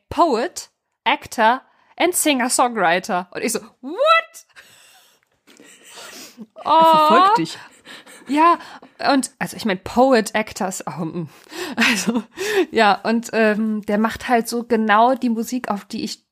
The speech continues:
Speaker 1: total stehe. So folkig, bisschen Bon Iver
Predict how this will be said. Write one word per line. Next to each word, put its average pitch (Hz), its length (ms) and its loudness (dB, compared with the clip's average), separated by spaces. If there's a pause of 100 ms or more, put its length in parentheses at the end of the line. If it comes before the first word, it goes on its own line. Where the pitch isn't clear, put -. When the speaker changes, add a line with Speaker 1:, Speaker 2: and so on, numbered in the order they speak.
(300)
Speaker 1:
total 262 680 -2
stehe. 240 540 -2 (200)
So 214 340 0 (840)
folkig, 277 1080 0
bisschen 269 540 -2
Bon 233 300 -2
Iver 233 1080 2